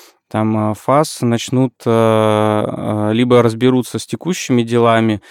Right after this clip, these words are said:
либо начнут меньше беспокоить компании, э, по поводу там каких-нибудь сговоров, э,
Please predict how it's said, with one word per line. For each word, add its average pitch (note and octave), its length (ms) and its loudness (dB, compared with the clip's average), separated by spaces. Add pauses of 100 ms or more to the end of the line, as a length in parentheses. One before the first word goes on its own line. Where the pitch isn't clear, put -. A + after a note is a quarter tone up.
(220)
либо B2+ 220 0
начнут B2 460 0
меньше A#2+ 320 0
беспокоить A2+ 540 -2
компании, A#2 720 0
э, G#2 300 -4
по A2 120 -4
поводу A#2 380 -2
там G#2+ 200 -2
каких-нибудь G#2 600 -8
сговоров, A2 800 0
э, G#2 260 -4